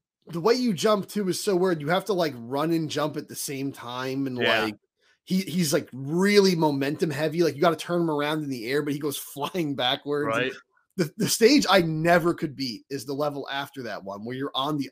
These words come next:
Speaker 1: ice, the little iceberg thing, and you're jumping on it to make it move in the water.
Speaker 2: Oh,
Speaker 1: And
Speaker 2: yeah.
Speaker 1: when it, at some point, it collides with another one, and you gotta jump
Speaker 2: Yep,
Speaker 1: to
Speaker 2: you
Speaker 1: the
Speaker 2: gotta
Speaker 1: other
Speaker 2: jump
Speaker 1: one.
Speaker 2: before it collides, yeah.
Speaker 1: Yeah, I, I can't do that. Like, it's just every time I've tried to do that, I just die. And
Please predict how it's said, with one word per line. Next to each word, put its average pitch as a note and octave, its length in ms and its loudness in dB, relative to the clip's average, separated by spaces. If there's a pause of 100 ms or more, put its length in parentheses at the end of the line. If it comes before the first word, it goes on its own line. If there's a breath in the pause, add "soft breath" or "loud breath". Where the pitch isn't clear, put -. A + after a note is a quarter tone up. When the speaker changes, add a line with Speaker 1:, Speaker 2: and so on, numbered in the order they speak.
Speaker 1:
ice, C3+ 300 -2
the D#3 120 -4
little D3+ 280 4
iceberg D#3 520 -2
thing, G3+ 220 0
and C#3+ 100 -2
you're C3 100 -4
jumping D#3 360 -2
on E3+ 140 2
it F3 100 -6
to C#3+ 60 -6
make C#3 200 -4
it G2+ 80 -10
move D3 500 -2
in C#3 120 -6
the A#2 80 -4
water. E3 520 0 (340)
Speaker 2:
Oh, C3+ 140 2
Speaker 1:
And B2+ 60 2
Speaker 2:
yeah. E3 120 6
Speaker 1:
when F#3 140 8
it, G#3 80 0 (400)
at E3+ 100 2
some G#3 140 8
point, A3+ 180 12
it A3+ 60 -2
collides F#3+ 440 4
with D#3+ 120 -4
another E3 340 2
one, A#2+ 220 -4
and B2+ 120 -4
you C#3+ 60 -2
gotta F3+ 220 2
jump E3 300 0
Speaker 2:
Yep, D#3 100 6
Speaker 1:
to C3 40 -2
Speaker 2:
you C#3+ 60 2
Speaker 1:
the D3+ 60 8
Speaker 2:
gotta D3+ 140 8
Speaker 1:
other D3 80 -4
Speaker 2:
jump D3+ 240 2
Speaker 1:
one. - 0 -
Speaker 2:
before C3+ 300 0
it A#2+ 60 -4
collides, A#2 500 -2
yeah. A2+ 320 -4
Speaker 1:
Yeah, A3+ 380 -2
I, D3 180 -2
I - 60 0
can't G3+ 580 -2
do G3+ 220 0
that. A#2 240 -2
Like, A#2+ 140 -6
it's C#3 100 -8
just C#3+ 200 -10
every F#3+ 260 0
time F#3 200 2
I've E3+ 140 0
tried D#3+ 240 -2
to C#3 60 -10
do D3 180 -4
that, C3 120 -4
I A2+ 120 -6
just A2+ 260 -14
die. A2+ 240 -4
And G#2+ 200 -10